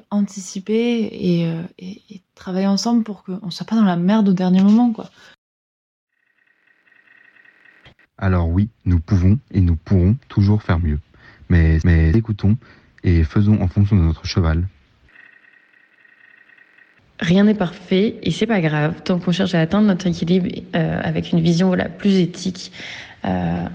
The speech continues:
Speaker 3: entre la passion, le côté pro. Voilà, moi j'essaie vraiment de me dire que je peux, euh, monter à cheval et que c'est aligné avec ce que,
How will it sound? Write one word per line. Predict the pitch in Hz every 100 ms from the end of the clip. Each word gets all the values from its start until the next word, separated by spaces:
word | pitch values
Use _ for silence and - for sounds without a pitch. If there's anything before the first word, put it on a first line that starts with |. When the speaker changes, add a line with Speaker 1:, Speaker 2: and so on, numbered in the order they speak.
| 175
Speaker 3:
entre | 175 - - 185 190 202 - -
la | 180
passion, | 165 170 170 180 180 190 202 180
le | 196 175
côté | 180 180
pro. | 165 - - 165 170 175 - - - - - - _ -
Voilà, | 175 165
moi | 160 175
j'essaie | 175 165 196
vraiment | 170 170 180
de | 175
me | 160
dire | 160 180
que | 180
je | 156 -
peux, | - 175
euh, | 175 160 151
monter | 156 170 180
à | 170
cheval | 165 - 185 180
et | 165
que | 175 - 170 170
c'est | 160 - 165
aligné | 170 175 180 170
avec | 165 165 170
ce | -
que, | - 160 151 156 156